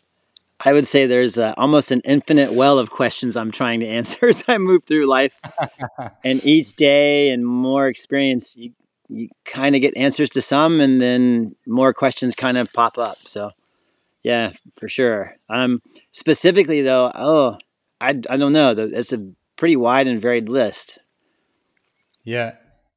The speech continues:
Speaker 2: Is there, in, in terms of how you approach life, Mark, is there, I don't know, is there something that you're seeking a, an answer to, or even in your, even in the, the line of work that you're in, or the, the situations you find yourself in?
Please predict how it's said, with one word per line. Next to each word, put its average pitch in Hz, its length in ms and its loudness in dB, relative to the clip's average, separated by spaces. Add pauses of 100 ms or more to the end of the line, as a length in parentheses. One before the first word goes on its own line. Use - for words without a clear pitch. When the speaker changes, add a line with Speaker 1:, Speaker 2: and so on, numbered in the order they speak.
(100)
Speaker 2:
Is 131 240 -6
there, 147 640 -2 (400)
in, 156 220 -4
in 147 220 -6
terms 160 320 -2
of 143 80 -10
how 156 60 2
you 151 280 0
approach 160 460 -4
life, 156 240 -4
Mark, 131 340 -4
is 120 240 -8
there, 117 720 -2 (300)
I 123 80 -6
don't 127 80 -6
know, 131 160 0
is 117 100 -2
there 117 140 -4
something 135 460 -4
that 127 100 -6
you're 117 100 -6
seeking 139 540 -6
a, 123 340 -2
an 120 140 -6
answer 143 340 -4
to, 151 400 -4
or 120 300 0
even 127 340 -6
in 127 160 -6
your, 117 540 -4 (160)
even 123 180 -10
in 117 140 -8
the, 107 260 -6
the 113 60 -4
line 113 220 -4
of 107 60 -8
work 127 280 -4
that 123 100 -10
you're 117 160 -6
in, 127 240 -4
or 117 140 -6
the, 110 260 -6
the 107 140 -10
situations 123 720 -8
you 120 40 -10
find 127 300 -8
yourself 131 320 -6
in? 127 180 -10